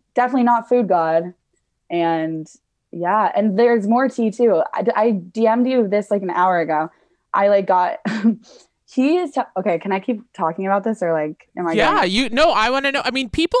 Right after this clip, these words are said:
Speaker 2: ask me for tea on Food God and I'm like, "Really? Like, you really are
Speaker 1: I,
Speaker 2: interested about
Speaker 1: I
Speaker 2: Food
Speaker 1: wa-,
Speaker 2: God?"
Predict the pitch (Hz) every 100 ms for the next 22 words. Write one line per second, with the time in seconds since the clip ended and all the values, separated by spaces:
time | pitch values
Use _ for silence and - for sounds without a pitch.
0 | 466 220 240 240 202 190 175 - 196 180
1 | 170 165 160 202 233 254 196 202 202 202
2 | 185 151 180 311 440 - 226 175 180 190
3 | 147 240 294 294 262 - 190 - 320 220
4 | - 254 247 247 - 202 180 311 330 359
5 | 339 -